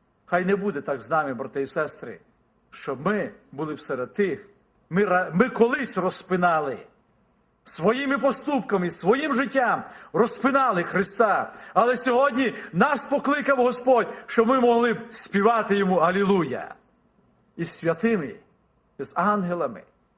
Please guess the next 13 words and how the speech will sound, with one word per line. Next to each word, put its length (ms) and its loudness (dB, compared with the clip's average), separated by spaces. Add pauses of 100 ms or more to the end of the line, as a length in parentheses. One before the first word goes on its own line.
із 180 -10
народом 380 2
Божим, 400 -4
із 140 -12
церквою 420 -2
Його. 380 -6 (680)
Тримаємося 680 -2
цього, 340 -16 (500)
знаєте, 500 -6 (100)
положення 520 0
свого, 360 -14 (240)
статусу 640 -4
свого 440 -12